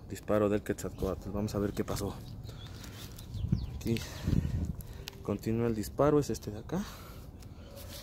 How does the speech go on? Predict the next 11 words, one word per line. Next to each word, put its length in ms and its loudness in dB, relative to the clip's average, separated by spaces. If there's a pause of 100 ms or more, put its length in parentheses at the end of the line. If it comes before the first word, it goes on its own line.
(1600)
Al 140 8
parecer, 680 10 (1500)
aquí 220 2
está 360 4 (640)
el 220 8
diablo 600 10 (680)
que 120 4
disparamos 640 2
con 300 2
el 200 2
Quetzalcóatl. 960 -2